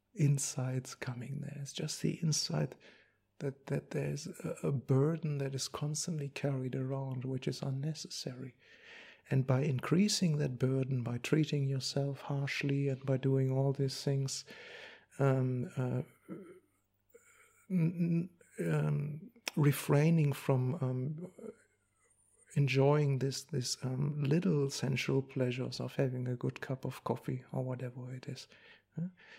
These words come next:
Just cutting that off as well, and cutting that off as well, and cutting the next thing off.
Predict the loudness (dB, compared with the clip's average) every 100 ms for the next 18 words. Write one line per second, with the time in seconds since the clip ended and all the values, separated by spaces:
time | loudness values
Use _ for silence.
0 | -10 -6 -4 -2 0 0 0 -2 -2 -6
1 | -4 -8 -6 -6 -4 -6 -4 -4 -2 -2
2 | -4 -6 -8 -6 -6 -4 -6 -4 -6 -4
3 | -4 -2 -2 -4 -6 -6 -8 -8 -8 -8